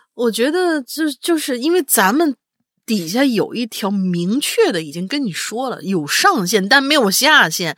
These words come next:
你真的能够一句话说，说，“哎，我那天遇到什么事儿，哎，笑，笑死我了。”一句话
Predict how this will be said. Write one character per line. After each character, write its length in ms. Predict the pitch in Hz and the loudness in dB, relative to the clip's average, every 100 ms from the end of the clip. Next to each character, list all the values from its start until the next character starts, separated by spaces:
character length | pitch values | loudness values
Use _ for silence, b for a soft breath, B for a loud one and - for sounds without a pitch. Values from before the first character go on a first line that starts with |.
| B 220 | B -10
你 120 | 196 | -6
真 160 | 196 302 | -2 0
的 100 | 302 | 2
能 120 | 208 | 0
够 100 | 226 | 0
一 200 | 233 190 | -2 -4
句 160 | 220 285 | 0 0
话 360 | 247 269 196 | 2 2 2
说， 220 | 185 - 226 | 0 0 0
说 300 | 208 - 233 180 | -2 -2 -2 -2
，“哎， 80 | |
我 140 | 208 214 | -4 -4
那 100 | 208 | -4
天 160 | 202 | -2
遇 60 | 220 | 0
到 160 | 202 185 | 0 -2
什 120 | 170 | -4
么 80 | 190 | -2
事 60 | |
儿， 100 | 196 165 | 0 0
哎， 100 | 185 | 2
笑， 160 | 247 | 2
笑 240 | 220 247 185 | 4 2 2
死 80 | |
我 140 | 165 107 | -2 -4
了。” 100 | - B B B B B 202 180 B _ _ _ _ _ | -8 B B B B B -20 -20 B _ _ _ _ _
一 260 | 294 254 320 | 0 4 4
句 120 | 330 | 6
话 460 | 302 320 311 226 | 4 4 6 6